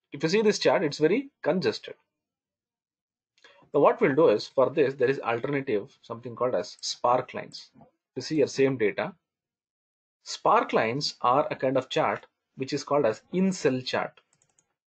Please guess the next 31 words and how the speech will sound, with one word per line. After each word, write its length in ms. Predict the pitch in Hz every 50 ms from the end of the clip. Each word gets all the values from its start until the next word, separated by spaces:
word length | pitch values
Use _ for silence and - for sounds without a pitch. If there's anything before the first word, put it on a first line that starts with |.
| -
In 140 | - 185 214
cell 220 | 214 - 175 123 113
means 220 | 117 131 151 -
it 80 | - -
will 80 | 127
be 260 | 131 170 226 302 -
inside 400 | 151 143 143 135 - 113 107 110
this 140 | 127 147 143
cell 140 | - - - -
like 220 | - 98 - _
this. 220 | _ - - - _ _ _ _ _ _ _ _ _ _ _ _ - _ _ _ _ _ _ _ _ _ _ _ _ _ _
Let 200 | - 156 156 -
me 200 | - 170 151 165
select 360 | 160 - - 135 135 135 135 123
this 140 | 117 117
data. 280 | - - 92 - - - - - _ _ _ _ _ _ _ _ -
Now 180 | 107 117 131
you 80 | 135 131
should 140 | 131 139 131
not 160 | 135 143 -
select 240 | - 127 123 127 120
any 140 | 117 117 110
heading, 360 | 120 113 110 127 190 214 _ _ _ _ _ _ _ _ _ _ - - _ _ _ _ -
just 300 | - 165 170 - - - -
only 400 | 147 143 147 165 220 269 277 _ _ _ _ _ _ _ _ _ _ _ _ _ _ -
this 160 | 135 131 120
data 300 | - 117 110 104 101 101
what 200 | 104 95 95 -
we 60 | 107 - -
have. 160 | 98 92 - _ _ _ _ _ _ _ _ _ _ _ _ _ _ _ _ _ - - - _ _ _ _ _ _ _ _ _
Say 220 | - - -